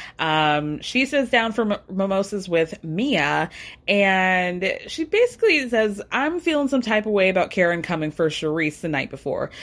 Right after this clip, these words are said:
because nothing that Karen said about Charisse was true." Okay, how do you know?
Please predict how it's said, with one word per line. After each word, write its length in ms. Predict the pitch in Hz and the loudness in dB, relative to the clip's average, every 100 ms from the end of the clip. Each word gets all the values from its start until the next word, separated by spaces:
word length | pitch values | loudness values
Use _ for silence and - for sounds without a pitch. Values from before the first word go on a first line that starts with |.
| - 175 | -18 0
because 220 | 190 160 | 0 2
nothing 520 | 165 208 240 269 262 | 4 2 2 0 0
that 120 | 240 | 0
Karen 360 | 226 196 190 185 | 2 2 0 0
said 240 | 285 339 | 0 2
about 220 | 254 185 | 4 2
Charisse 480 | 180 180 160 156 - - - - _ | 2 -2 0 -2 -4 -16 -20 -20 _
was 200 | 170 - | -2 -2
true." 400 | - 185 - - _ _ _ _ _ | 2 2 2 -6 _ _ _ _ _
Okay, 520 | 196 262 240 196 202 - | 0 2 4 4 2 0
how 160 | 202 220 | -2 0
do 60 | |
you 100 | 208 | 0
know? 340 | 226 180 - | 0 -2 -4